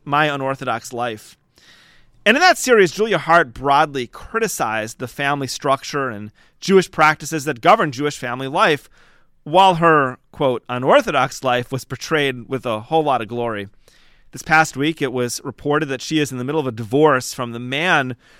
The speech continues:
whom she was shown to be so joyous with. I wish Julia Hart no ill, but it seems to be a symbolic moment.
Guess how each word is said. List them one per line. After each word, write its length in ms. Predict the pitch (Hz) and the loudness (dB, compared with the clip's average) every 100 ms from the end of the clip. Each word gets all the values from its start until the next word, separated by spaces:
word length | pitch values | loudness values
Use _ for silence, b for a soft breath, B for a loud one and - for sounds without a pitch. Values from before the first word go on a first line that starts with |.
| b | b
whom 240 | - 214 240 | -4 -2 -2
she 180 | - 202 | -4 -4
was 240 | 170 147 | -4 -4
shown 340 | - 165 170 | -2 0 0
to 80 | 143 | -2
be 280 | 135 131 135 - | -4 -6 -8 -10
so 340 | - 131 120 | -6 -4 -4
joyous 500 | 113 131 123 110 - | -4 -4 -2 -4 -8
with. 340 | 120 113 104 _ _ _ _ _ _ _ | -8 -8 -10 _ _ _ _ _ _ _
I 100 | 165 | 4
wish 260 | 196 226 - - | 4 4 0 -4
Julia 360 | 139 190 170 | 0 2 4
Hart 180 | 156 170 | 4 2
no 280 | 147 147 139 - | 2 0 0 4
ill, 360 | 196 165 113 | 6 6 4
but 160 | 117 156 | -2 -4
it 100 | 160 | -6
seems 400 | - 269 359 - | -10 -10 -10 -10
to 100 | 160 | -10
be 200 | 127 135 | -6 -4
a 40 | |
symbolic 560 | 127 139 117 135 120 117 | -4 -6 0 0 0 -2
moment. 520 | 139 185 131 92 _ | 4 4 4 -4 _